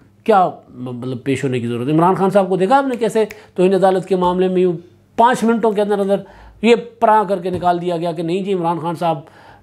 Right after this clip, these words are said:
अ, को तो वो गलत मालूमात दी गई होगी, हो सकता है गलत मालूमात दी गई हो। तो बहरहाल अब इमरान खान साहब जो हैं, शेख रशीद और इमरान खान साहब की कहानी बड़ी दिलचस्प है।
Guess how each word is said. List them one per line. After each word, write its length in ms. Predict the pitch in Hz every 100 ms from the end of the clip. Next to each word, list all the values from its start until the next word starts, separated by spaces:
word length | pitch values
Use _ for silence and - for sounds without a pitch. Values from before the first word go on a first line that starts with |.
| -
अ, 120 | 151
को 180 | 143 156
तो 120 | 151 156
वो 720 | 143 135 127 131 127 123 120 117
गलत 200 | 117 202
मालूमात 460 | 214 214 208 202 180
दी 160 | 156 165
गई 160 | -
होगी, 300 | 165 151 156 - -
हो 80 | 156
सकता 280 | 147 156 170
है 60 |
गलत 180 | 160 175
मालूमात 500 | 160 160 156 147 135
दी 120 | 139
गई 180 | 131 131
हो। 120 | 120 - - - -
तो 60 | 156
बहरहाल 380 | 208 220 214 202 - - -
अब 240 | 247 240 220
इमरान 300 | 220 240 226
खान 180 | 240
साहब 300 | 240 226 214
जो 80 | 180
हैं, 200 | 143 139 _ _
शेख 220 | - 247 214
रशीद 280 | 226 285
और 80 | 262
इमरान 260 | 240 226 220
खान 120 | 214
साहब 180 | 214 196
की 60 | 202
कहानी 260 | 185 196
बड़ी 180 | 180 175
दिलचस्प 460 | 151 135 135 -
है। 60 | -